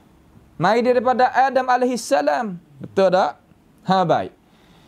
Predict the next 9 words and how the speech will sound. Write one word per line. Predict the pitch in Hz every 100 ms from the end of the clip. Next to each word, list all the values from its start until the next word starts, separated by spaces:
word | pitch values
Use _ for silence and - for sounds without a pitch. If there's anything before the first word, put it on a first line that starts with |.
| _ _ -
Jadi | 147 196 254 392 -
Nabi | 226 269 311 277
kita | 269 269 247
Muhammad | 240 226 247 311 -
sallallahu | 240 226 233 233
alaihi | 220
wasallam | 226 240 277
adalah | - 180 196 202
manusia | 202 208 220 - 220 247 311 330